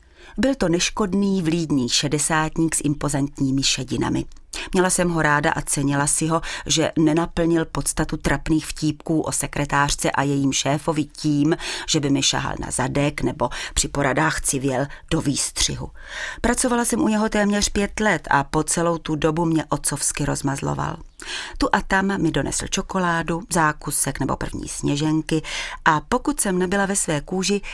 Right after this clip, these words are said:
starostlivě mne obhlížel. V poslední době tak činil prakticky nepřetržitě. „Co by se mělo dít?“ opáčila jsem,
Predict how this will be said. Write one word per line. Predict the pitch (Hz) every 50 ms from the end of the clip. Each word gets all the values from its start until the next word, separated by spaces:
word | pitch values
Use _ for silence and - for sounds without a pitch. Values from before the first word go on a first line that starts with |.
| - - -
starostlivě | - - - - - 165 180 220 226 - - - - - 190 170 175 170 160
mne | 156 147 151 147 - -
obhlížel. | - 139 - - 131 135 139 131 120 - - - - - - - - - - - - _ - - - - - - -
V | - -
poslední | - 214 - - 170 156 151 139 139
době | - 143 139 - 147 143
tak | - - - - -
činil | - 147 147 143 139 135
prakticky | - 139 135 - - 135 - - - - 131 - - -
nepřetržitě. | - 139 139 - - - - 127 - - 139 - - - - - - - - - - - - - - - - - - 160 - -
„Co | - - - 208 214
by | 233 285
se | - - 294
mělo | 269 254 233 214 196 180
dít?“ | 156 139 139 143 - - - -
opáčila | 165 143 - 147 147 143 - - 170 170 175
jsem, | 170 - 202 202 208